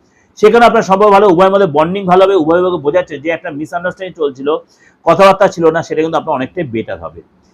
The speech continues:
এবং আপনার কিন্তু এসব ভাগ্য আপনাকে যথেষ্ট সাপোর্ট দেবে, কন্যা রাশির ভাগ্য অনেক সাপোর্ট দেয়, এসব দীর্ঘদিন ধরে কোনো আটকে থাকা কাজ আপনার উদ্ধার হবে,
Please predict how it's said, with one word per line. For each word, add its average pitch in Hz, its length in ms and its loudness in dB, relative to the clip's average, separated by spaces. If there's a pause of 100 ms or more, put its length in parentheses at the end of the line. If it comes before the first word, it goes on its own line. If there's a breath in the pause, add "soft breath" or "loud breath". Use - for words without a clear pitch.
(140)
এবং 226 180 6
আপনার 196 380 4
কিন্তু 170 220 -2
এসব 160 200 0
ভাগ্য 156 320 0
আপনাকে 190 220 -4
যথেষ্ট 170 380 -6
সাপোর্ট 120 280 -6
দেবে, 107 140 -14
কন্যা 175 200 -4
রাশির 185 180 -2
ভাগ্য 139 260 -2
অনেক 139 400 -4
সাপোর্ট 131 300 -12
দেয়, 113 100 -8
এসব 135 120 -10
দীর্ঘদিন 185 440 2
ধরে 196 100 -4
কোনো 170 140 -6
আটকে 160 260 -8
থাকা 165 140 -10
কাজ 147 320 -8
আপনার 147 200 -16
উদ্ধার 117 280 -12
হবে, 98 180 -14